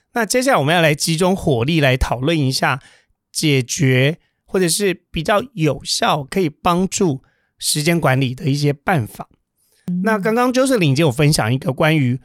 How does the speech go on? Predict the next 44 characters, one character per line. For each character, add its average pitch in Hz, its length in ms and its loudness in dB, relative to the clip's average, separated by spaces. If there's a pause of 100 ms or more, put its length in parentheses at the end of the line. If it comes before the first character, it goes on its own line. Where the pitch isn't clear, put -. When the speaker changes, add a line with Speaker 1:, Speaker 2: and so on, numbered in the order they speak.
(100)
Speaker 1:
回 147 360 0
复 196 240 -4
讯 170 260 0
息 135 220 -4
的 131 120 0
一 151 40 -4
个 160 120 -2
两 139 240 -2
分 143 240 -2
钟 139 220 -2
判 135 260 -2
断 127 240 -4
法， - 220 -16 (600)
那 170 300 -2 (100)
也 139 140 -2
就 190 120 2
是 185 260 0
他 170 300 -4
如 170 100 0
果 156 100 0
是 139 160 -2
两 117 220 2
分 143 240 2
钟 147 240 0
内 165 160 0
可 135 160 -2
以 135 80 2
解 160 140 -8
决 165 220 -6
的 135 60 -2
东 151 240 2
西， 165 340 0 (160)
那 165 80 0
就 151 120 -2
赶 113 240 -4
快 175 200 0
花 156 180 0
个 156 100 -4
两 120 180 -2
分 170 220 0
钟 170 200 0
回 110 280 -8
复 147 200 -4
他， 113 360 -4